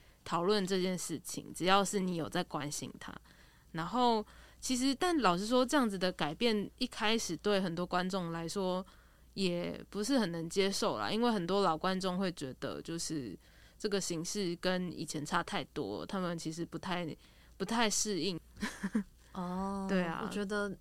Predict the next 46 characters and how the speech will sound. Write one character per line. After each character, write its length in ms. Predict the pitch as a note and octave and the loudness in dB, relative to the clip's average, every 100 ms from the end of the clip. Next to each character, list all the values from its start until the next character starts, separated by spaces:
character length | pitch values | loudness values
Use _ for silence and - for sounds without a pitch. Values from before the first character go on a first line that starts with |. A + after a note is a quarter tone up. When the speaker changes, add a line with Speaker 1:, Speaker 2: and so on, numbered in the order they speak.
| - - - | -16 -20 -10
Speaker 2:
因 100 | A#3 | -6
为 60 | C#4 | -2
其 120 | A#3+ | 0
实 60 | G#3+ | 0
在 80 | G#3+ | 0
公 160 | G3+ | -2
共 100 | G#3 | -2
电 160 | G#3+ G3+ | 0 -2
视， 180 | A3 G3+ | -2 -2
大 280 | B3+ A#3 | 4 4
家 60 | A#3+ | 4
乍 200 | B3 G#3 | 2 0
看 200 | G#3 G3+ | 0 -4
之 220 | F#3+ F#3+ | -2 -4
下， 240 | F#3 G#3 E3 | -4 -2 0
我 120 | D#3+ | 0
们 140 | D#3 E3 | -4 -4
都 160 | F3+ | -4
是 200 | F#3 G3 | -4 -4
很， 300 | D#3+ D#3 F2+ - - - _ - - - - | -4 -6 -8 -16 -20 -20 _ -20 -18 -20 -10
呃， 320 | F3+ D#3 D3 | -6 -6 -6
我 120 | - F3 | -6 -4
们 100 | F3+ | -2
都 140 | G3 | -2
是， 300 | G3+ G#3 F#3+ | 0 -2 -2
就 160 | F#3+ A3+ | 0 2
是 60 | |
我 120 | A3 | 4
们 160 | E3+ D#3+ | 2 -2
好 180 | - D#3+ | -4 -4
像 160 | B3 | 0
有 140 | A3 D#3 | 0 0
很 260 | - D3+ | -2 -8
多 220 | D3 F3 F#3 | -2 -2 -2
很 220 | F3 C#3 | -4 -8
长 280 | - E3 F3+ | -6 -6 -2
期 340 | G#3+ - F#3 | 2 2 2
的、 180 | F3+ F#3 | 2 0
资 240 | F3+ G#3 G#3+ | 0 -4 -2
深 280 | G#3+ G3+ G3+ | 0 0 0
的、 140 | F#3 | -2
长 300 | F3 F3+ F#3+ | 0 0 0
植 180 | G3 F#3 | -2 -2
在 160 | G3+ G3 | 0 2
观 220 | F#3+ G3 | 0 0
众 220 | G3+ F#3+ | 0 -2